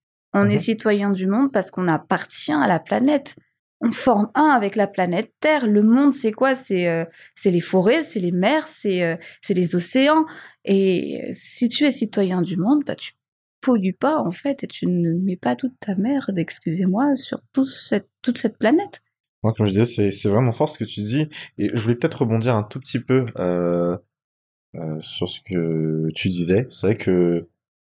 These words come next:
Speaker 2: je l'ai pas mentionné en, en t'introduisant, mais t'as aussi eu, euh, une, euh, carrière dans le domaine médical, parce que pendant un temps,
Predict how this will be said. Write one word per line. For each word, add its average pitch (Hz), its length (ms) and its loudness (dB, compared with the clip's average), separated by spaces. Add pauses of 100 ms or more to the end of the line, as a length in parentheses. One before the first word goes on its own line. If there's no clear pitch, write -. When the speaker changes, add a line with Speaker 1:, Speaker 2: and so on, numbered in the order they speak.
Speaker 2:
je 101 100 -6
l'ai 95 80 2
pas 120 120 2
mentionné 120 500 2
en, 95 120 2
en 90 180 -6
t'introduisant, 95 640 -4
mais 95 320 2
t'as 101 120 0
aussi 104 220 -2
eu, 117 160 4
euh, 95 540 4
une, 92 200 -4
euh, 82 600 -4 (640)
carrière 104 420 2
dans 85 340 -8
le 85 80 -10
domaine 98 280 2
médical, 98 540 2
parce - 180 -20
que 82 480 -10 (140)
pendant 85 260 -4
un 82 40 -6
temps, 87 480 -4